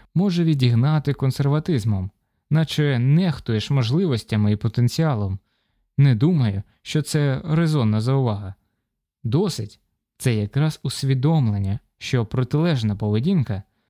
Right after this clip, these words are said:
невситима жадоба до здобуття більшого, змусить пізніше пошкодувати. Єдиний спосіб дізнатися, скільки може з'їсти — їсти, аж поки не знудить. Мало хто на таке піде,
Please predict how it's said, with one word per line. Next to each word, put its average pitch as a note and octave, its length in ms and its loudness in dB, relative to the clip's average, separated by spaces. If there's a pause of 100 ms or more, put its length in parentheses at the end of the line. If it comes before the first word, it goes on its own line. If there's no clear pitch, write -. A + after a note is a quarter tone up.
(120)
невситима C3+ 840 2
жадоба A2+ 640 0
до A2 160 0
здобуття A2+ 540 -2
більшого, A2 640 -2 (340)
змусить F3+ 520 0
пізніше A2+ 520 0
пошкодувати. A2+ 880 -2 (560)
Єдиний D#3+ 420 0
спосіб C3+ 500 -4
дізнатися, A2+ 680 -2
скільки C3 580 -2
може G#2+ 400 0
з'їсти — E3 560 -2 (560)
їсти, B2+ 580 -2 (280)
аж F#3 200 -4
поки B2 340 -2
не B2+ 140 2
знудить. G#2 500 -4 (560)
Мало F#3 300 0
хто D#3+ 200 0
на C#3 140 2
таке A#2+ 260 -2
піде, G#2 420 -2